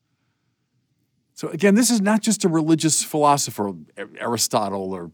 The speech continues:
Kant or, or, or a religious guru or teacher. This is the Son speaking out of the experience of the inner life of God, and the things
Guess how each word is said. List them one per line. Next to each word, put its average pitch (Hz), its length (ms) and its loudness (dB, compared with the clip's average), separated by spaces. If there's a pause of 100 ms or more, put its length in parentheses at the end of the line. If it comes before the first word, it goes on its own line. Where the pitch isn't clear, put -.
Kant 101 500 -8
or, 90 220 -10
or, 95 280 -10
or 95 280 -10
a 85 60 -16 (260)
religious 120 500 -2
guru 117 560 -2
or 95 180 -4
teacher. 95 680 -12 (640)
This 185 220 2
is 196 340 0 (920)
the 147 100 -4
Son 98 800 -4 (160)
speaking 165 920 -2 (300)
out 202 380 4
of 135 180 -6
the 143 280 0
experience 160 960 2
of 117 200 -10
the 135 100 -4
inner 151 260 -4
life 135 300 -2
of 113 80 -10
God, 123 400 -2
and 123 160 -2
the 127 100 -6
things 120 1080 -2